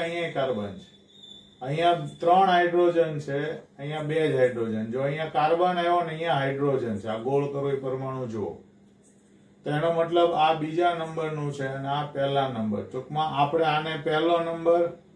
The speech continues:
આને બીજો નંબર અને આને ત્રીજો નંબર આપશું અને આ ચોથો નંબર છે. એટલે જ્યારે જ્યારે બે પરમાણુ સમાન હોય ત્યારે ત્રીજા પરમાણુને ધ્યાનમાં લેવામાં આવે. હવે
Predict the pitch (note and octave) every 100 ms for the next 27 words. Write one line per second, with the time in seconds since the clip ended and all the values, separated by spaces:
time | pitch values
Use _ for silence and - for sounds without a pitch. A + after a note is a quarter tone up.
0 | _ - - _ C3+ C#3+ D#3+ D#3+ D#3 E3
1 | E3+ E3 E3 E3 E3+ F3 E3+ C#3+ C#3+ C#3
2 | D3+ D3+ C#3 C#3+ C#3 C3 A#2+ A2+ G#2+ G2+
3 | G2+ - - _ _ - B2+ B2+ E3 B2+
4 | B2+ B2+ A2 G#2+ G2 - - - _ _
5 | _ _ _ _ _ _ _ _ _ _
6 | _ _ B2 A#2 A2 B2 D3+ E3+ E3+ E3+
7 | E3 D3 E3 E3+ E3 E3 E3 D#3+ C#3+ D3+
8 | E3+ D#3+ A2 F2+ - _ _ _ _ _
9 | - C#3 D3+ E3 D3 D#3 E3 D3+ D3+ D3
10 | D3 D3+ D3 C#3+ B2 B2+ C3+ C3+ A#2+ A#2+
11 | A#2+ C3 - A2+ G#2 F2+ - - _ _
12 | _ _ _ _ _ _ - D3